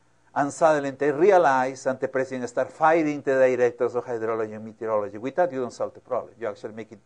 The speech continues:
even worse. Okay? So somebody has to pay for that. Actually, it has to be the government because it didn't take care of the situation. Droughts happened in the past and will continue happening in the future.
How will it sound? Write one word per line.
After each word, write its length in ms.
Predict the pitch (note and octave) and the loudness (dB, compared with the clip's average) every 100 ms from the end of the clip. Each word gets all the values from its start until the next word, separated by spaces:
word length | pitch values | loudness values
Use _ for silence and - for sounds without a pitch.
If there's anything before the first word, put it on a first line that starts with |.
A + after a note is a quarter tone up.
| _ _ _ _ | _ _ _ _
even 200 | A2 A2 | -10 -8
worse. 420 | G#2 C#3 - _ _ _ _ | -4 -4 -4 _ _ _ _
Okay? 240 | - A2+ | -12 -12
So 180 | A2+ C#3 | -2 0
somebody 380 | C#3 D#3 D3 C#3+ | 2 0 0 -2
has 180 | C#3 C3 | -4 -4
to 100 | B2+ | -4
pay 200 | C3 B2+ | -4 -4
for 160 | A#2+ A#2+ | -6 -2
that. 240 | C#3 - _ _ _ _ - | -2 -4 _ _ _ _ -18
Actually, 260 | F2+ A2 | -14 -12
it 60 | G#2 | -12
has 100 | A2 | -12
to 80 | - | -14
be 80 | A2+ | -6
the 120 | C3+ | 2
government 340 | E3+ G#3+ B2+ | 4 4 0
because 240 | G2+ G#2 G2+ | -8 -12 -14
it 80 | G2+ | -16
didn't 260 | G2+ G#2+ | -16 -12
take 200 | A2 G#2 | -10 -10
care 140 | - G2+ | -12 -14
of 100 | - | -14
the 80 | G#2 | -20
situation. 440 | G2+ D3 F#3+ - _ A2+ | -8 -4 -4 -6 _ -4
Droughts 340 | A#2+ A#2+ - | -2 -4 -4
happened 300 | C3 A#2+ G#2 | -6 -4 -6
in 60 | G2+ | -12
the 60 | - | -8
past 380 | - F#3 - - _ _ _ | -2 -2 -2 -12 _ _ _
and 120 | A#2 | -10
will 160 | A#2+ C#3 | -4 -4
continue 360 | B2+ - F#3 D#3+ | -6 -8 -10 -8
happening 280 | A2+ G#2 | -10 -10
in 60 | F#2+ | -20
the 80 | G2+ | -20
future. 200 | - | -20